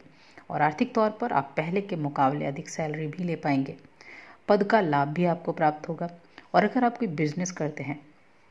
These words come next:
तो सप्तम भाव में जो उपस्थित सूर्य है वो आपके लिए बड़ी अच्छी डील करवा सकता है। साथ ही साथ तीन ग्रहों का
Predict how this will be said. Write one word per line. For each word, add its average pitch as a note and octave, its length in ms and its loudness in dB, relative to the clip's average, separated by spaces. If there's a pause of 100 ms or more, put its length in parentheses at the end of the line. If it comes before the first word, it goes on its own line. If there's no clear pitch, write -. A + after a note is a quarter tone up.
(520)
तो G#3 80 -2
सप्तम A3 440 0
भाव F3 280 4
में G#3 220 2
जो F3 120 -2
उपस्थित F3+ 540 -6
सूर्य F3+ 540 0
है D#3 220 -4 (560)
वो F#3 280 4
आपके G3+ 320 2
लिए G3+ 200 -2
बड़ी G3 320 -2
अच्छी F#3 280 -4
डील F3+ 440 -2
करवा D#3 280 0
सकता D3+ 340 -8
है। - 160 -8 (1080)
साथ D#3 280 2
ही A#3 100 4
साथ G3 180 2 (460)
तीन G#3 200 2
ग्रहों F3+ 340 2
का D#3+ 280 0